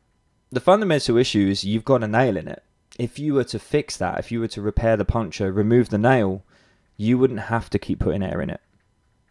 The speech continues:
And thus, that's what true transformation is. It's actually fixing the issues as to the reasons why we gain the body fat in the first place. Fixing the issues, the fundamental reasons why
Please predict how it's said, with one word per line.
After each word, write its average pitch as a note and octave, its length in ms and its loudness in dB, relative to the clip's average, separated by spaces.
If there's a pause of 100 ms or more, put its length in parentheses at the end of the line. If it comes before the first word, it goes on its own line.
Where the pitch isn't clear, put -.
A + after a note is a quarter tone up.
(640)
And A2+ 140 -4
thus, A#2+ 260 6
that's B2 420 0
what A#2+ 280 4
true G#2+ 360 0
transformation F#2+ 800 -4
is. - 480 -2 (100)
It's G#2 300 -4
actually A2 440 -2
fixing A2 580 -6
the F#2+ 220 -4
issues G2 360 -4
as - 280 -10 (180)
to - 140 -12
the F#2+ 100 -2
reasons G#2+ 400 2
why G2+ 240 6
we G2+ 120 2
gain G2 220 0
the G2 60 -2
body G2 200 2
fat F2+ 180 -4
in F#2+ 60 -8
the F2+ 60 -10
first F#2 260 2
place. - 360 -10 (600)
Fixing A#2+ 420 2
the A2 180 4
issues, G#2+ 400 2
the G2 80 -6
fundamental A#2 760 0
reasons G#2+ 680 0
why G2 680 0